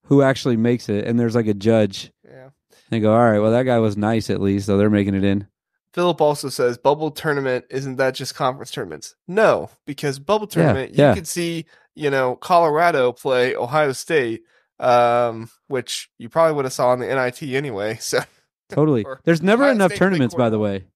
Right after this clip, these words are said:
Speaker 2: Yeah.
Speaker 1: There's not enough tournaments. We need more
Speaker 2: Sure.
Speaker 1: tournaments, if anything, in
Speaker 2: We have
Speaker 1: this
Speaker 2: so
Speaker 1: country.
Speaker 2: many, we have so many tournaments at the beginning of the season,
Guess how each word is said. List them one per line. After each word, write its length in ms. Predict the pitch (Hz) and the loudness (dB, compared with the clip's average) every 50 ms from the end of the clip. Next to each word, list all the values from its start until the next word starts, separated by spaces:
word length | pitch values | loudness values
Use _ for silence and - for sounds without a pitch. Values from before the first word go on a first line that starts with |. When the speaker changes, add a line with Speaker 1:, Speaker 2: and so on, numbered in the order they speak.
| _ _ _ _ _ _ _ _ _ _ _ _ _ _ _ _ _ _ _ | _ _ _ _ _ _ _ _ _ _ _ _ _ _ _ _ _ _ _
Speaker 2:
Yeah. 60 | - | 0
Speaker 1:
There's 140 | - 185 190 | 0 2 2
not 140 | 220 277 285 | 4 2 2
enough 240 | 254 214 170 147 - | 4 4 2 2 2
tournaments. 580 | - 147 127 120 113 123 156 - - - - | 2 0 0 2 0 0 -2 -4 -6 -14 -14
We 140 | - 139 160 | -4 -2 0
need 160 | 196 226 240 | 0 2 0
more 260 | 220 165 143 147 170 165 | 0 2 4 4 4 4
Speaker 2:
Sure. 40 | |
Speaker 1:
tournaments, 420 | 135 - 147 143 135 123 120 107 - | 4 2 2 2 2 2 0 0 -2
if 140 | 135 113 127 | -2 -2 0
anything, 440 | 127 135 135 - - 101 101 101 | 0 0 0 -2 -2 -4 -4 -6
in 80 | 107 - - _ | -6 -10 -12 _
Speaker 2:
We 60 | - 139 | 0 2
have 60 | 127 127 | 4 4
Speaker 1:
this 120 | 117 113 | 4 2
Speaker 2:
so 100 | - - 120 | 2 2 2
Speaker 1:
country. 220 | 110 139 - 107 | 2 2 2 0
Speaker 2:
many, 160 | 101 95 98 - | 0 0 -2 -4
we 140 | - 147 139 | 0 2 2
have 120 | 127 123 | 2 2
so 140 | - - 156 | 2 0 2
many 140 | 147 156 151 | 2 2 0
tournaments 460 | 147 - 160 143 143 139 139 139 139 | 0 0 -2 0 0 0 0 -2 -4
at 80 | 139 127 | -6 -10
the 60 | 120 | -10
beginning 360 | 110 120 113 - 131 143 151 151 | -10 -8 0 2 2 2 4 2
of 100 | 147 139 | 0 0
the 80 | 139 | -4
season, 580 | 139 - 139 135 135 139 147 143 135 131 135 | -4 -2 -2 -2 0 0 0 0 0 0 -2